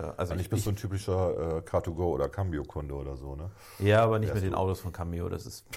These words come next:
Speaker 1: hab ich keine Lust zu. Muss ich
Speaker 2: Okay,
Speaker 1: ganz
Speaker 2: wir wollen
Speaker 1: offen
Speaker 2: jetzt nicht Cambio schlecht machen.
Speaker 1: Doch,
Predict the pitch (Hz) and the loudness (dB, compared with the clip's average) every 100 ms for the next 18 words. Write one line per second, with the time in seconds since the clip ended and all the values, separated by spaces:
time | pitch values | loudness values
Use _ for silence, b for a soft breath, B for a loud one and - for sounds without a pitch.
0 | 85 82 - 80 78 - 78 - 95 90 | -10 -8 -6 -6 -6 -8 -10 -6 -4 -2
1 | 90 87 80 82 - - - 82 - - | 0 2 2 0 0 -4 -2 -2 -2 -2
2 | 82 95 90 92 - 87 85 | -4 -2 -4 -4 -6 -4 -4